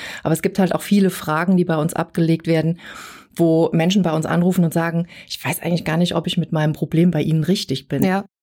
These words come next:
Speaker 1: Und dann sortieren wir natürlich auch erstmal, wo stehen Sie denn gerade und wohin soll der Weg denn jetzt
Speaker 2: Ja.
Speaker 1: eigentlich gehen?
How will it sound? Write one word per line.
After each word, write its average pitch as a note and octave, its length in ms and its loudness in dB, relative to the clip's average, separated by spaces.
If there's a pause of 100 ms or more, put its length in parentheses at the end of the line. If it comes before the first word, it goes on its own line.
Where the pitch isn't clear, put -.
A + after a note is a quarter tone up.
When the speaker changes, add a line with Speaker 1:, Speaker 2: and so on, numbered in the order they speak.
(560)
Speaker 1:
Und F3 80 2
dann E3 120 0
sortieren G3+ 460 2
wir D#3+ 100 2
natürlich C#3+ 420 -2
auch C#3 100 -8
erstmal, C#3+ 540 -6 (480)
wo F3 80 0
stehen G#3 340 2
Sie A3 100 2
denn A3 200 2
gerade G#3 600 0
und F3+ 300 0 (180)
wohin F#3+ 440 2
soll F#3 160 2
der F3+ 160 0
Weg G3 220 -2
denn C#3 180 0
jetzt C3 180 -4
Speaker 2:
Ja. - 60 -8
Speaker 1:
eigentlich C#3+ 540 -2
gehen? C#3 340 -4